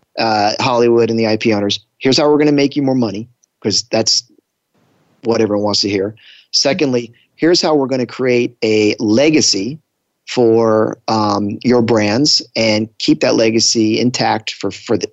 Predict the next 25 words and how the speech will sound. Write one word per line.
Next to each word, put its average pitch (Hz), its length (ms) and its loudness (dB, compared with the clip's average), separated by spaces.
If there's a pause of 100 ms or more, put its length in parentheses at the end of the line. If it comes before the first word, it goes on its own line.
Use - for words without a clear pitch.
for 92 280 -8
forever. 107 420 0 (560)
And 147 140 0
then 160 400 2
m-, 139 100 0 (140)
more 160 140 2
importantly, 165 380 4
here's 160 180 2
some 151 140 2
fun 143 440 0
ways 131 420 2
of 107 100 -4
how 135 220 -2
it's 165 120 -2
been 170 160 -4
done, 151 420 0 (160)
what's 127 200 -2
being 151 180 2
done 135 200 2
now, 117 400 0
and 101 120 0
where 98 160 4
it's 95 100 0
gonna 92 180 -4
go. 65 240 -8